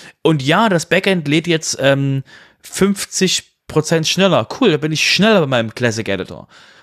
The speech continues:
Das ist halt, was, das, wisst ihr, was ich meine? Das ist halt quasi der, der große, das große Problem, was du halt da hast, dass du eben zuerst die, das Kernproblem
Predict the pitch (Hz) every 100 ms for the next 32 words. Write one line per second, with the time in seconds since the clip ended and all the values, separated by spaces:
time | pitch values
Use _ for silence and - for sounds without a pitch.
0 | _ _ _ 131 131 131 - 120 131 87
1 | 131 127 143 - 147 147 143 135 139 131
2 | 135 135 131 123 120 113 127 139 131 123
3 | - 135 135 117 117 127 127 120 120 113
4 | 110 107 127 117 - 101 113 110 - -
5 | - 110 131 - 127 113 113 - - 139
6 | 151 - 117 117 113 113